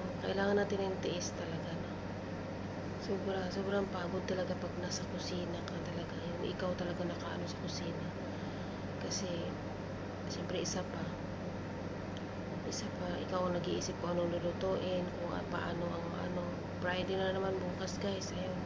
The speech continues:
Sobrang pagod na naman. Masakit sa utak pati yung ikaw ang nag-iisip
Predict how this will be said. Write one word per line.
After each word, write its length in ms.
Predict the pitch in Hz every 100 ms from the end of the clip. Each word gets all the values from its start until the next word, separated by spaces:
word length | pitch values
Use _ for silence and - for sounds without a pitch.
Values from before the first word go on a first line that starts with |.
| - - - - - - - -
Sobrang 320 | - - 170 170
pagod 320 | 180 170 165 175
na 160 | 175 170
naman. 320 | 170 170 - 165 175
Masakit 320 | 175 185 196
sa 160 | -
utak 320 | 180 180 185 -
pati 400 | 175 180 185 180
yung 160 | 175 170
ikaw 240 | - 185 175
ang 160 | 175 175
nag-iisip 400 | - 180 175